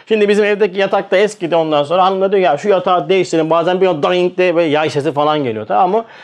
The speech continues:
Ben de değiştirmiyorum. "Ya," diyor, "şunu değiştirin, o kadar her şey bunu almıyoruz." falan. "Ya değiştirin, bak işte kemiklerim ağrıyor." Kardeşim değiştirmiyorum. Neden değiştirmiyorum?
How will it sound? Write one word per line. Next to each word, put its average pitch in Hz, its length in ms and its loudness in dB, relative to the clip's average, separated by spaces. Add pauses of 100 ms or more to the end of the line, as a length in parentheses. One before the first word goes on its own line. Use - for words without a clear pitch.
Ben 262 180 2
de 254 120 2
değiştirmiyorum. 214 640 2
"Ya," 285 200 2
diyor, 226 120 2
"şunu 269 240 2
değiştirin, 262 400 2
o 254 120 4
kadar 254 180 4
her 254 160 2
şey 247 180 0
bunu 247 120 2
almıyoruz." 233 440 2
falan. 220 160 2
"Ya 226 260 2
değiştirin, 269 460 0
bak 254 80 2
işte 233 140 -4
kemiklerim 247 500 0
ağrıyor." 202 200 2
Kardeşim 190 380 0
değiştirmiyorum. 180 600 0
Neden 254 280 0
değiştirmiyorum? 139 580 -4